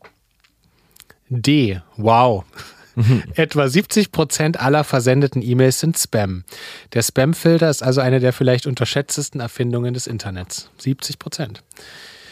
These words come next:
Okay, noch zwei. E. Das gibt's doch nicht. In jeder Minute werden durchschnittlich zweihundertvier Millionen E-Mails verschickt. Das sind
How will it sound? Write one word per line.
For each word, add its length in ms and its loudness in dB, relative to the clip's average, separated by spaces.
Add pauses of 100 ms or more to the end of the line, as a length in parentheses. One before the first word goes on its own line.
(140)
Okay, 220 0
noch 140 -2
zwei. 400 -4 (560)
E. 280 2 (360)
Das 140 -6
gibt's 240 -4
doch 140 2
nicht. 340 0 (240)
In 140 4
jeder 360 4 (100)
Minute 500 4
werden 260 2
durchschnittlich 680 0
zweihundertvier 1120 2
Millionen 600 2
E-Mails 440 0
verschickt. 580 -6 (460)
Das 180 -2
sind 340 0